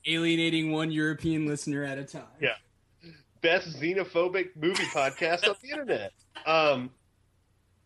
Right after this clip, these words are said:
Speaker 2: but, uh, it, yeah, so, I mean, I guess that's his, that's his secret, right? I mean, that's why he keeps making movies, even though no one knows or cares about him here.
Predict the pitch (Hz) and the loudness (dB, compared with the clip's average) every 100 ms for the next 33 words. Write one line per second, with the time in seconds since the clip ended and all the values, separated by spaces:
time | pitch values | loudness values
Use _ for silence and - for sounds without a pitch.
0 | _ _ - - - - - - - - | _ _ -20 -20 -20 -18 -18 -18 -18 -18
1 | - - 151 143 151 139 123 113 95 - | -18 0 2 2 2 2 2 -2 -6 -14
2 | - - _ _ - 170 175 170 165 117 | -18 -20 _ _ -8 -6 -4 2 4 2
3 | 113 - 165 147 139 131 - _ - 139 | -2 -6 0 2 0 -4 -12 _ -8 2
4 | 147 147 165 165 170 170 - 156 156 - | 2 2 0 -2 -4 -6 -2 0 0 -4
5 | 135 - 160 - 233 - 101 98 123 170 | -18 -10 -8 -6 -8 -4 -4 0 2 4
6 | 127 127 123 120 139 135 139 139 - 139 | 2 2 0 0 2 0 0 -4 2 2
7 | 143 156 139 123 127 123 120 120 123 131 | 4 4 4 4 4 6 4 4 4 4
8 | 123 123 123 113 107 143 135 120 117 113 | 4 4 4 0 0 2 2 4 2 2
9 | 104 131 117 98 98 | -2 0 0 0 -4